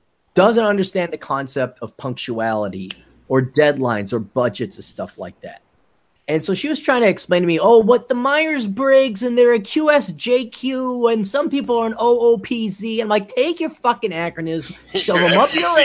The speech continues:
Speaker 2: K.
Speaker 1: ass. Don't tell me 'cause there's a, a Z there. That person can't tell time and doesn't understand it. It's too, way too damn long to take, uh, two months to draw a picture."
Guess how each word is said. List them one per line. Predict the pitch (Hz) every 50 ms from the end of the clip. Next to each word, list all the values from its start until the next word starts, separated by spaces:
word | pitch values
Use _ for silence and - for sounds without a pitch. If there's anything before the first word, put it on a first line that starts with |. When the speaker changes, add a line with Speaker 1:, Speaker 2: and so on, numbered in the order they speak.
| 254 247
Speaker 2:
K. | 240 240 233 - - 107 107 113 -
Speaker 1:
ass. | 117 - - - - - -
Don't | - 269 330 381 370 - - -
tell | 285 349 339 330
me | 311 302 302 294
'cause | 214 - 240 196
there's | 196 262 240 196
a, | 220 220 190 196 - _ _
a | - 180 160
Z | 143 131 120 165 247 311 311 302
there. | 262 214 247 233 233 220
That | 208 220 262 254
person | - 233 233 196 - 226 185
can't | - - 214 208 196 202
tell | - 202 190 190
time | 185 - 196 170 170 170
and | 160 156
doesn't | 156 190 185 175 185
understand | 180 180 165 - - - 175 170
it. | 160 156 - _
It's | 160 147 135 -
too, | _ - 220
way | 208 175 160 - 220 233 226
too | 190 - 220 185
damn | 151 180 185 175 160 160
long | 160 156 160 156 160 156
to | 143 135
take, | 131 - 143 135 135 131 _ _ _ _ _ -
uh, | 127 123 113 - _
two | - 190 190
months | 160 165 165 147
to | - 156
draw | 135 - 156 147 135
a | 123
picture." | - - 220 208 208 - - 80 -